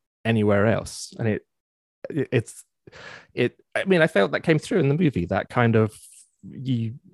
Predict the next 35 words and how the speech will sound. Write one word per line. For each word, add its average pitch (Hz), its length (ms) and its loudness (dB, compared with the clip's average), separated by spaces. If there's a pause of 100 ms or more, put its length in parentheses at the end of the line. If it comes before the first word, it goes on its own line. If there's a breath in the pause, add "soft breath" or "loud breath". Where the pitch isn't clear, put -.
(440)
Burlington 117 420 0
may 117 160 4
not 110 320 2
win 107 460 2 (220)
the 117 40 -8
prizes 107 520 0
for 98 280 2 (600 loud breath)
most 113 220 0
stunning 95 360 0
scenery 101 380 2
in 95 80 2
the 92 80 0
world, 92 440 0
but 104 200 0 (400)
it, - 120 -20 (300)
it 131 200 -2
comes 131 240 2
across 117 240 0
very 107 160 2
nicely 110 720 0
in, 101 280 0
in, 101 300 -2
I 107 180 0
felt 107 280 -2
in 92 80 -6
the 101 40 -2
movie 101 380 -2
that, 101 220 -4 (200)
that 107 160 -2
kind 101 200 -2
of 95 100 -6
affection 98 580 -2
for - 160 -4
that, 92 280 0 (880 loud breath)
um, 90 440 -6